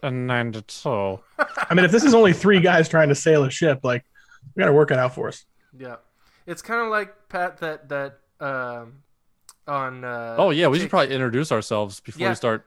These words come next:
Speaker 1: uh, naming some pe-,
Speaker 2: Everybody
Speaker 1: some
Speaker 2: already
Speaker 3: I mean,
Speaker 2: knows who
Speaker 3: it's,
Speaker 2: Mark is.
Speaker 3: I mean, it's improv. We,
Speaker 1: Yeah. I'll
Speaker 3: they,
Speaker 1: tell you
Speaker 3: they
Speaker 1: what, but
Speaker 3: know.
Speaker 1: Mark, Mark,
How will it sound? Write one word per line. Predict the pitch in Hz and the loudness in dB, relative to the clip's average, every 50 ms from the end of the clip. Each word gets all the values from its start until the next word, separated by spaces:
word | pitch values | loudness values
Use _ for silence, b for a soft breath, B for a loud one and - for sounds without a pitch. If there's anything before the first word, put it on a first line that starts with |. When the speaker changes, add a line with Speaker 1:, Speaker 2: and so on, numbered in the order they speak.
| - 120 | -10 -8
Speaker 1:
uh, | 117 113 107 104 104 | -6 -4 -4 -4 -4
naming | 104 110 127 135 120 | -6 -6 -6 -6 -8
some | 107 98 92 | -10 -14 -14
pe-, | - 120 - _ - | -14 -14 -14 _ 0
Speaker 2:
Everybody | 143 165 202 202 202 202 | 2 4 4 6 6 6
Speaker 1:
some | 202 | 6
Speaker 2:
already | 190 | 6
Speaker 3:
I | 185 | 6
mean, | 180 160 | 6 6
Speaker 2:
knows | 165 190 190 - | 4 4 4 2
who | 160 | 2
Speaker 3:
it's, | 139 | 2
Speaker 2:
Mark | 135 143 170 170 151 | 4 4 2 2 2
is. | 127 123 120 - _ | -2 -2 -4 -6 _
Speaker 3:
I | - 233 | -12 -10
mean, | 247 247 262 285 | -10 -8 -10 -10
it's | 320 320 - | -10 -10 -10
improv. | 190 165 143 - 135 123 123 123 - _ _ _ _ _ _ | -10 -10 -10 -10 -10 -10 -10 -10 -14 _ _ _ _ _ _
We, | - 196 - | -20 -18 -18
Speaker 1:
Yeah. | 196 - - - - - _ _ _ - | -18 -20 -20 -20 -20 -20 _ _ _ -4
I'll | 160 214 | -4 -2
Speaker 3:
they, | - | 0
Speaker 1:
tell | 302 | 0
you | 247 160 | 0 2
Speaker 3:
they | 139 | 2
Speaker 1:
what, | 170 156 101 | 0 0 -2
but | 120 | -4
Speaker 3:
know. | 117 | -4
Speaker 1:
Mark, | 117 139 214 233 - - - | -2 -2 -2 -2 -4 -10 -14
Mark, | 139 120 135 202 214 123 110 - | -8 -6 -2 0 0 0 -2 -4